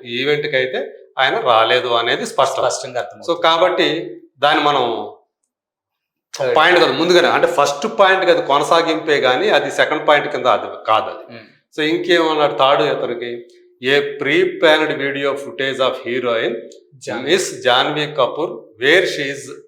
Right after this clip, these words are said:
Speaker 1: thanking fans and not addressing fans about the cancellation of దేవర pre-release event with no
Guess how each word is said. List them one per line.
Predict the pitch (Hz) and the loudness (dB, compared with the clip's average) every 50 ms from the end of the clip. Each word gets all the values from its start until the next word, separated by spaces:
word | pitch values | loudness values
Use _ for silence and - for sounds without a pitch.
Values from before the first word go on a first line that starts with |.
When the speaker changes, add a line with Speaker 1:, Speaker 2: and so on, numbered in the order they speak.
| - | -4
Speaker 1:
thanking | 131 123 135 143 139 147 147 135 | -2 -2 -2 -2 -4 -8 -10 -10
fans | - - 131 127 131 151 175 - - | -8 -4 -2 -2 -2 -2 -4 -6 -10
and | 127 120 113 | -12 -10 -4
not | 117 123 135 151 - - 127 | -2 -2 -2 0 0 -2 -2
addressing | 127 - 127 120 131 127 120 | -2 -2 -8 -8 -8 -10 -10
fans | 117 120 120 123 165 156 - - _ _ _ _ _ - | -8 -6 -6 -6 -6 -6 -12 -20 _ _ _ _ _ -12
about | 107 104 104 143 156 185 170 | -10 -6 0 2 2 4 4
the | 165 180 180 | 4 2 2
cancellation | 180 151 143 143 143 - 147 139 135 - - 135 | 2 2 2 0 0 -4 -6 -6 -6 -6 -8 -8
of | 131 127 - - 104 | -10 -10 -10 -12 -6
దేవర | 117 123 127 135 135 | -2 0 0 0 0
pre-release | 135 - 127 127 123 120 117 117 113 | -2 -2 -4 -6 -6 -6 -8 -8 -6
event | 120 131 127 | -8 -8 -8
with | 120 117 - - 151 151 - - _ _ _ _ _ _ - 123 135 | -10 -12 -12 -12 -14 -16 -16 -18 _ _ _ _ _ _ -8 -2 2
no | 147 | 4